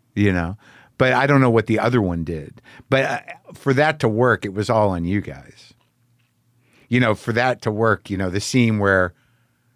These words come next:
you know, the day of the murder between you and Elizabeth, I mean,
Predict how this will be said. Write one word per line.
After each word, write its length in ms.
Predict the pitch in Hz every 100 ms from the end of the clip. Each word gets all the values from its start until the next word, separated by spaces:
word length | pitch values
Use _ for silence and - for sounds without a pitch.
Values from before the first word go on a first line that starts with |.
| _ _ _ _ -
you 160 | 113
know, 180 | 117 101 104
the 260 | 98 107
day 360 | 101 120 117 104
of 320 | 98 104 98
the 60 | 98
murder 320 | 95 117 104
between 420 | 90 92 - 95
you 400 | 95 104 107 101
and 160 | 98 90
Elizabeth, 500 | 95 131 110 92 90
I 40 | 101
mean, 260 | 101 90